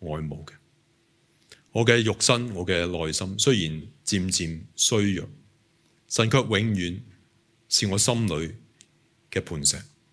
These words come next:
係我嘅業份。看哪，遠離你嘅必定滅亡；凡是對你不貞嘅，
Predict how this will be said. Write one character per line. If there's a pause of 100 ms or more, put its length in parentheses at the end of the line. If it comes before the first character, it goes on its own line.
(640)
係
我
嘅
業
份。 (1500)
看
哪，
遠
離
你
嘅 (260)
必
定
滅
亡； (960)
凡
是
對
你
不
貞
嘅，